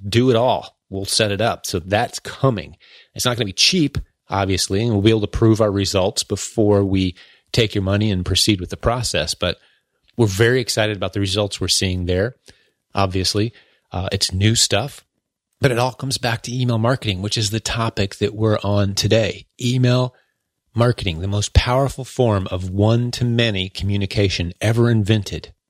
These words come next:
for business. You may be saying, "Well, well, Jim, radio is more powerful." Well, radio is not targeted.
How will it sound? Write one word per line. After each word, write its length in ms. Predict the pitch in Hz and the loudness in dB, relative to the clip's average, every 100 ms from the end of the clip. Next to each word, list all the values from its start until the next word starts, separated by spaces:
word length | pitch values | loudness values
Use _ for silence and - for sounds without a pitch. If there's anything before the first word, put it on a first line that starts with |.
| _ _ _ _ | _ _ _ _
for 180 | - 104 | -4 -2
business. 520 | 101 90 95 98 - _ _ _ _ _ | 0 -4 -6 -12 -14 _ _ _ _ _
You 100 | 123 | 0
may 40 | |
be 80 | 123 | 2
saying, 260 | 110 120 104 | 4 2 2
"Well, 200 | 98 92 | -2 -2
well, 100 | 104 | -2
Jim, 280 | 98 131 107 | 0 0 0
radio 320 | 98 139 92 | 0 0 -2
is 100 | 80 | -4
more 140 | 98 | -8
powerful." 360 | 95 95 92 107 | -6 -4 -4 -4
Well, 160 | 117 113 | 0 2
radio 340 | 110 143 190 | 2 2 2
is 140 | 170 135 | 2 0
not 200 | 139 - | -2 -2
targeted. 600 | - 120 180 147 - - | -2 0 -2 -6 -10 -14